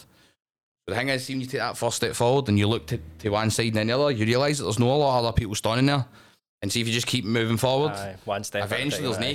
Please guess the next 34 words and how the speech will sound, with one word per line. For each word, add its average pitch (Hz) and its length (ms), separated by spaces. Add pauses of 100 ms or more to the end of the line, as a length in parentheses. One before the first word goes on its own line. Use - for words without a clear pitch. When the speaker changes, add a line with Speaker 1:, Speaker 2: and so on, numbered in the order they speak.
Speaker 1:
no 160 60
Speaker 2:
aye. - 40
Speaker 1:
cunts 143 120
down 147 140
in 143 60
there, 131 160
and 104 100
you're 98 140
running, 107 340
man, 110 220
and 98 140
you're 95 120
off. 123 420 (100)
You're - 160
off 107 140
to 113 100
the 98 80
races, 120 320
man. 135 200
And 107 120
Speaker 2:
Aye. 95 160 (380)
Speaker 1:
that's, - 540 (460)
I, - 120 (280)
I, 80 240
it 110 220
just 127 500 (120)
takes - 420
you 110 260
having 104 400
the 104 80
courage 110 640 (600)
to 101 120
pursue 107 520
it - 100